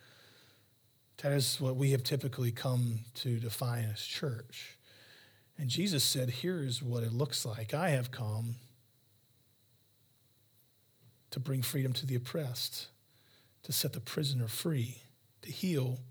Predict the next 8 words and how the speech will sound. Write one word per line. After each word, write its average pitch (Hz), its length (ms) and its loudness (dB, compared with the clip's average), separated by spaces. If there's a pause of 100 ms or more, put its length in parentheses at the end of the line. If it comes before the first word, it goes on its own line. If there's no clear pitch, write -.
(680)
the 147 80 -10
brokenhearted, 123 760 2 (1400)
to - 80 -18
proclaim 131 480 0
liberty 117 520 2 (420)
to - 100 -14
the 127 80 -6
captives." - 800 -4